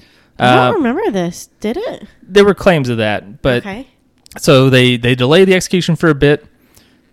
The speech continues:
Speaker 2: Um, Williams was on the, like, he was on the gurney, like, getting ready to be put, <sighs> have the needle in when the stay comes down.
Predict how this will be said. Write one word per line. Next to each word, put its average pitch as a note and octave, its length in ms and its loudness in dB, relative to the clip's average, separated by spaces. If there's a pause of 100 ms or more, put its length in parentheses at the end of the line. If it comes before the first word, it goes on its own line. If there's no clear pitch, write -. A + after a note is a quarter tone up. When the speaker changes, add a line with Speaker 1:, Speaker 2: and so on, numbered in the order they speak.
(160)
Speaker 2:
Um, A#2+ 720 -4
Williams F#3+ 480 4
was D3+ 200 2
on D3+ 340 -2
the, B2 420 -2
like, A#2+ 200 -4
he F#3+ 100 0
was F3 100 4
on D#3 160 2
the B2 100 -2
gurney, B2 540 0 (120)
like, A#2+ 160 -8
getting C3 180 -8
ready C3 260 0
to A2+ 220 -4 (500)
be A#2+ 180 -4
put, - 280 -4
<sighs> - 680 -20
have C3+ 140 -4
the C3 60 -2
needle C3+ 280 0
in A#2+ 140 -2
when A#2 140 -4
the A2+ 340 -4
stay - 600 -2
comes A#2+ 300 -8
down. A#2+ 380 -2